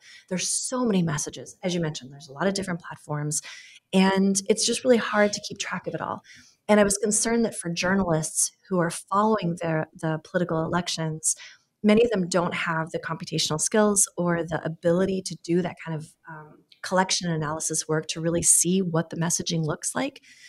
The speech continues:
Um, and with micro-targeting, which I think is especially a concern.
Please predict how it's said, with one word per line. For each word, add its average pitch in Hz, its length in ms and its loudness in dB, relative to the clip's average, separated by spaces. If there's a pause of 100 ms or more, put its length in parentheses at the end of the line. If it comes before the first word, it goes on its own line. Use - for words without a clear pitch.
(320)
Um, 175 380 4 (100)
and 220 200 8
with 220 180 6
micro-targeting, 180 880 0
which 147 160 -4
I 156 80 0
think 165 220 -2
is 160 100 -2
especially 160 580 0
a 156 60 0
concern. - 460 -8